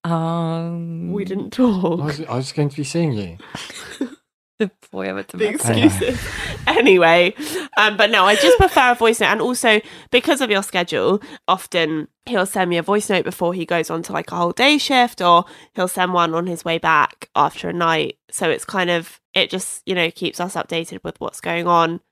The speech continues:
Speaker 2: Obviously, texts are good for, like, urgent things, but yeah, voices are very important.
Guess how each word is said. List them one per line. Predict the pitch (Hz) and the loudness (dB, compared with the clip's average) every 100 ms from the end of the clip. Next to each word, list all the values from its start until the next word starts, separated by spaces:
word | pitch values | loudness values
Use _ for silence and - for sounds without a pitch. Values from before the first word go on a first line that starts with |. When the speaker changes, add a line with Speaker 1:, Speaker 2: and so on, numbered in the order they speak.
| _ | _
Speaker 2:
Obviously, | 175 175 - 175 | -8 -8 -8 -12
texts | 175 - - | -12 -12 -14
are | |
good | - 170 | -12 -12
for, | - | -12
like, | 87 - - | -16 -10 -6
urgent | 80 - 90 | -6 -8 -16
things, | - 90 92 - | -12 -12 -12 -10
but | 92 - _ _ _ _ - | -8 -8 _ _ _ _ -6
yeah, | 175 165 | -2 -2
voices | 160 190 214 208 | -2 -6 -6 -8
are | 214 | -6
very | 233 240 | -4 -2
important. | 233 214 233 240 208 - - | -2 -4 -8 -8 -10 -12 -14